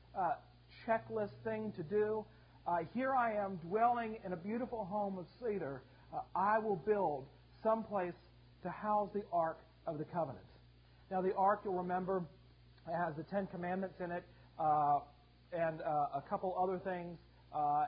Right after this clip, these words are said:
and it has been brought back, and it is where the presence of God is. Right? That's the center of, of the religious life of Israel. And up until this point,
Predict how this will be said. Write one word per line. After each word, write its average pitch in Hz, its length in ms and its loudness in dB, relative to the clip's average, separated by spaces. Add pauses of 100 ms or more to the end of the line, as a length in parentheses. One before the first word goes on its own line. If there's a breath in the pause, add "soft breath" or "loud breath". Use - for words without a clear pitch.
and 165 420 -2
it 156 100 -4
has 143 100 -6
been 147 200 -6
brought 185 340 4
back, 175 380 4 (240 loud breath)
and 175 320 2
it 202 200 -2
is 196 340 0
where 170 420 0 (520)
the 160 60 -2
presence 202 520 0
of 143 120 -8
God 156 300 2
is. 110 280 -10 (520)
Right? 170 200 -6
That's 190 340 2
the - 80 -6 (180)
center 202 420 -2 (340 loud breath)
of, 160 240 0 (100)
of 143 140 -4
the 160 80 -2
religious 180 540 -2
life 160 280 4
of 165 140 -6
Israel. 208 340 -2
And 180 80 0
up 254 180 4
until 214 200 -6
this 185 160 -4 (100)
point, 247 240 -2